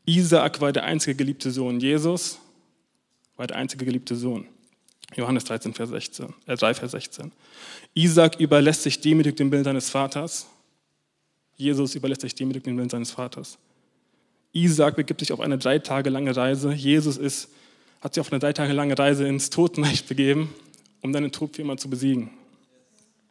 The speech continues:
Isaak trägt das Holz, mit dem er geopfert wurde, den Berg hoch, wo er geopfert werden soll. Jesus trägt das Holz,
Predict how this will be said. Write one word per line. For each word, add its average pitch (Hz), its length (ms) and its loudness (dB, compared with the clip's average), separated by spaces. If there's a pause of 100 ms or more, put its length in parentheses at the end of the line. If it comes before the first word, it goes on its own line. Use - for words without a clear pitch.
(720)
Isaak 147 520 4
trägt - 180 -4
das - 220 0
Holz, 147 220 0
mit 139 100 -2
dem 131 120 0
er 127 80 -2
geopfert 127 380 -6
wurde, 123 140 -4
den 120 180 -6
Berg 127 320 -4
hoch, 117 300 -12 (400)
wo 135 80 -4
er 127 100 0
geopfert 120 360 -6
werden 117 200 -4
soll. 113 280 -8 (1120)
Jesus 139 520 2
trägt - 260 -8
das 120 200 -10
Holz, 127 440 -6